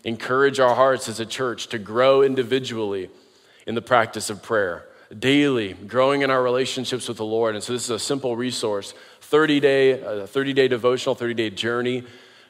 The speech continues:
Uh, it comes with a Bible reading plan, space for journaling, all of that's, um, included in that. And so in that, in these windows where I believe that God just gives us opportunities to see a little bit more clearly.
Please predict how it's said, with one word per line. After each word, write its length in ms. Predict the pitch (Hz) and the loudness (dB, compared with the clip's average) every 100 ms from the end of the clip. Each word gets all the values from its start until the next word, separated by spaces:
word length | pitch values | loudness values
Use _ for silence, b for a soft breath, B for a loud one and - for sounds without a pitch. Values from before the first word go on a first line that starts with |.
| _ | _
Uh, 320 | 98 101 95 | -4 -2 -4
it 60 | 98 | -6
comes 160 | 117 | -8
with 80 | 104 | -8
a 40 | 101 | 0
Bible 300 | 110 113 104 | 4 4 2
reading 300 | 123 127 117 | -2 -2 -4
plan, 420 | 127 123 123 117 | -4 -2 -2 -4
space 320 | - 120 110 | -4 -4 -4
for 160 | - 98 | -6 -8
journaling, 640 | 120 127 123 120 117 110 B B - | -2 0 0 0 -2 -6 B B 2
all 260 | 127 131 | 6 6
of 80 | 117 | 4
that's, 500 | 120 117 117 - - - | 4 2 0 -6 -10 -12
um, 520 | 104 101 101 98 98 95 | -8 -6 -6 -6 -10 -14
included 440 | 107 - 127 117 | -16 -8 -6 -6
in 180 | 113 113 | -6 -6
that. 360 | 110 110 107 - b b b b b _ _ _ - | -4 -4 -4 -10 b b b b b _ _ _ -12
And 120 | 120 | -4
so 260 | - 135 131 | 4 4 6
in 260 | 151 180 | 4 4
that, 240 | 151 127 131 | 6 6 4
in 140 | 131 | 2
these 200 | 135 123 | -2 -4
windows 920 | 113 139 180 190 135 110 113 - - B B B | -2 0 0 4 2 2 -2 -6 -8 B B B
where 240 | 131 135 | 0 4
I 160 | 120 165 | 6 6
believe 400 | 160 143 139 131 | 4 2 2 2
that 160 | 123 | 2
God 300 | 117 135 - | 4 4 4
just 240 | 147 135 - | 0 -6 -2
gives 300 | 139 135 135 | 0 0 2
us 280 | 123 - - | 2 0 0
opportunities 1040 | 120 131 123 - 151 147 139 127 117 107 | 0 2 -2 -2 -4 -2 -2 -2 -4 -4
to 200 | - 117 | -4 -4
see 260 | - 160 156 | -4 0 2
a 40 | |
little 200 | 139 135 | 2 2
bit 100 | 131 | 2
more 160 | 123 107 | 0 -2
clearly. 540 | - 110 101 78 71 | -4 -6 -6 -8 -14